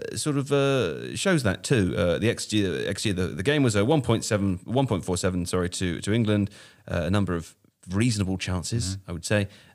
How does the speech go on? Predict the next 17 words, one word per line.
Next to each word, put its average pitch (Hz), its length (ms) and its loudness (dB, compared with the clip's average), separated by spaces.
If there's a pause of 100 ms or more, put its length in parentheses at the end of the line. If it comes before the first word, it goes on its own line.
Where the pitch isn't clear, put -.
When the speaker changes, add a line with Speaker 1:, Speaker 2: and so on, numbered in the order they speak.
Speaker 1:
uh, 90 160 0
including 117 320 0
that 101 160 2
Harry 104 240 0
Kane 110 280 0
one, 80 140 -2
which 80 200 -4
I - 20 0
was - 140 -4 (160)
surprised 214 420 -2
a - 20 0
little 98 140 2
bit 90 160 -2
that - 200 -4
he 101 120 -4
did 123 220 -4
miss. 80 260 -6